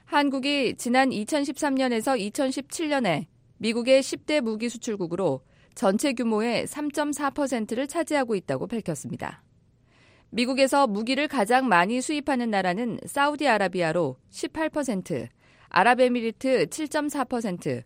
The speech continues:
호주 육점칠 퍼센트, 그 뒤를 타이완과 이라크, 인도가 이었습니다.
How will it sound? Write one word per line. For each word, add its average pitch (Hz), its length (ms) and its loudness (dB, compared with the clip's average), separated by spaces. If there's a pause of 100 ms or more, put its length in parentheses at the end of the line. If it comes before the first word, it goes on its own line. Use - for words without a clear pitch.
(360)
호주 294 360 0
육점칠 247 520 0
퍼센트, 180 580 -4 (400)
그 262 180 2
뒤를 233 440 4
타이완과 226 720 2
이라크, 202 500 0 (240)
인도가 226 480 0
이었습니다. 131 720 -4